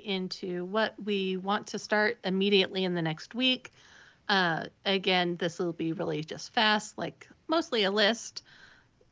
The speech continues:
So my first one is Raincoat Killer, The Chasing a Predator in Korea.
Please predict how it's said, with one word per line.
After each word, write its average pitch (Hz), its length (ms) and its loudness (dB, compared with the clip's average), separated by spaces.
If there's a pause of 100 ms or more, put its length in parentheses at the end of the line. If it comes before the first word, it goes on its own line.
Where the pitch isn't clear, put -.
(200)
So 180 760 4 (200)
my 220 600 2
first 233 360 0
one 190 400 2 (120)
is 170 460 0
Raincoat 196 460 0
Killer, 269 500 4 (160)
The 175 140 2
Chasing 196 480 0
a 185 40 2
Predator 208 460 2
in 170 120 2
Korea. 226 460 4